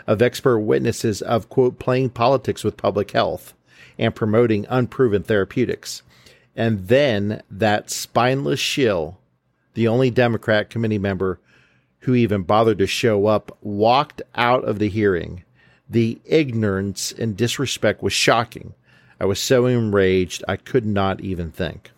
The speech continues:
Luckily, I didn't testify for another hour or so, but I was still fired up when my turn came. In my spoken testimony, I could only cover a portion of what I included in my written response.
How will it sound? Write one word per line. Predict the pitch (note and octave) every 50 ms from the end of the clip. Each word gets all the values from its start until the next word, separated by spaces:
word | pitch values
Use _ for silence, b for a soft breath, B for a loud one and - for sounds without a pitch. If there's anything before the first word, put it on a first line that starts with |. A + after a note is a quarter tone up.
| _ _ B B B B B B B B B
Luckily, | - C#3 C#3+ - B2 A#2 G#2+ G2+
I | G2+
didn't | G2+ A2+ A2+ G#2+ G#2+
testify | - A#2+ G#2+ - - - - G2 G2 G2
for | - - A2+
another | G#2 G2+ G2+ G2 G2 -
hour | - G2+ G2+ G2
or | F#2+ F#2
so, | - - - F#2+ F#2
but | E2 G2 G2+
I | G2+
was | F#2+ F2+
still | - - A#2+ A#2
fired | - - A#2 A2+ A2 G#2+ G2+
up | G2+ F#2+ -
when | G2 F#2+
my | F#2+ F#2 G2 G2
turn | - - - G#2+ G2+ F#2+ F2+
came. | - - G2 F2+ E2 - G2 - _ B B B B B B B B B B B B
In | - G#2
my | G2+ G2 F#2+
spoken | - - - C3 B2 - A#2+ A2+
testimony, | B2 A2 - - - A2 G#2+ G2+ G#2 G#2 G#2 G2+
I | G2 G2+
could | - - G#2
only | G#2+ A#2 C3 C3+
cover | - - B2+ G#2+ G2 G2+
a | G2
portion | - - B2+ A#2+ G#2+ - - G2
of | F#2 F2+
what | F#2 G2 F#2+
I | F#2+ F#2+ F#2
included | F#2 F2+ E2+ - - B2 A2+ F#2 G2 F2+
in | F#2 F#2
my | F2+
written | F2+ F2+ G2 A2 A#2+ - -
response. | F#2 - - - F2 D2 B1 - - - -